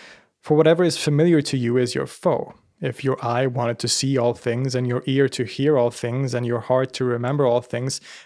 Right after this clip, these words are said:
then indeed your soul would be dissipated in all these things. Accordingly, a master says, "To receive an interior act, a man must collect all his powers as if into a corner of his soul, where,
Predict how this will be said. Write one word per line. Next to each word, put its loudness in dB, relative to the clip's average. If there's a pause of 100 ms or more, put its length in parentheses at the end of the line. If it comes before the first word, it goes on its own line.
(100)
then -2
indeed -2
your -2
soul -2
would -4
be -6
dissipated -4
in -6
all -2
these -8
things. -8 (840)
Accordingly, -2
a -4
master -4
says, -2 (420)
"To -4
receive 0
an 0
interior 0
act, -8
a 0
man -2
must -4
collect -2
all 2
his -4
powers -4
as -4
if -10
into -6
a -6
corner -2
of -6
his -6
soul, -4
where, -6